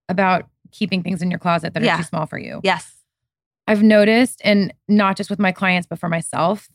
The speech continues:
Speaker 1: it started at the beginning of the pandemic for me,
Speaker 2: Mm.
Speaker 1: the covid pandemic,
Speaker 2: Tell me.
Speaker 1: where I didn't want to get rid of anything because of a scarcity
Speaker 2: Mm.
Speaker 1: thing. I was worried about, or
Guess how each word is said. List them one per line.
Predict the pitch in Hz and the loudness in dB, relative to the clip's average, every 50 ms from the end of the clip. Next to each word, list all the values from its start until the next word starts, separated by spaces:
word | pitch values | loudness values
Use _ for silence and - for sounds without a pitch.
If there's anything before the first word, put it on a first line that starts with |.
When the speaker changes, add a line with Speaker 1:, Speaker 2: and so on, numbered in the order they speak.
| _ _ | _ _
Speaker 1:
it | - 202 - - | -2 -2 -2 -4
started | - - - 196 190 185 185 190 185 190 190 190 - - | -8 -6 -2 0 2 2 2 2 0 0 0 -2 -4 -6
at | 185 185 - | -6 -6 -6
the | 175 | -6
beginning | 170 202 170 190 180 180 180 180 180 | -8 -6 -2 0 0 0 0 0 -2
of | - - 175 170 165 165 165 160 151 - | -2 -2 0 0 0 0 0 -2 -4 -8
the | - 165 | -10 -10
pandemic | - 175 180 165 156 156 147 151 156 165 - - | -6 -4 -4 -2 -2 -2 -2 -2 -2 -4 -4 -6
for | - 220 | -6 -4
me, | 190 196 202 | -2 -2 -2
Speaker 2:
Mm. | 214 | -2
Speaker 1:
the | 208 - | -2 -2
covid | 180 165 156 160 165 | -4 -4 -6 -6 -6
pandemic, | - 185 175 175 175 170 180 196 220 214 | -6 -6 -4 -2 -2 0 0 0 0 0
Speaker 2:
Tell | 208 190 180 | -2 -4 -4
me. | |
Speaker 1:
where | 180 175 175 170 170 165 160 - _ - | -2 0 0 2 2 0 0 -2 _ -2
I | 185 180 175 156 - - | -2 0 -2 -4 -6 -4
didn't | 185 180 190 - 170 | -2 0 0 0 0
want | 180 175 175 | 0 0 0
to | 190 180 | 0 0
get | 190 160 165 | -2 -2 -2
rid | 175 165 170 | -4 -6 -6
of | 160 - | -6 -8
anything | - 135 165 - - - 143 143 - 190 190 143 - | -8 -10 -10 -10 -10 -8 -8 -8 -8 -8 -10 -10 -8
because | - 196 170 190 185 170 | -8 -6 -4 -4 -4 -2
of | 180 - | -2 -4
a | - | -2
scarcity | 240 240 240 - 156 - 226 220 - 180 196 208 | -2 -2 0 0 2 2 0 0 -2 -2 -2 0
Speaker 2:
Mm. | - | 0
Speaker 1:
thing. | 208 214 220 233 226 | 2 2 4 4 2
I | - 170 | 2 0
was | 175 170 - | -4 -6 -8
worried | 156 160 170 170 165 165 165 165 | -8 -8 -8 -6 -6 -6 -6 -4
about, | 165 170 165 156 151 147 143 - _ _ _ - | -2 0 0 0 0 -2 -6 -8 _ _ _ -8
or | 196 190 180 175 170 - | -4 -4 -4 -4 -4 -8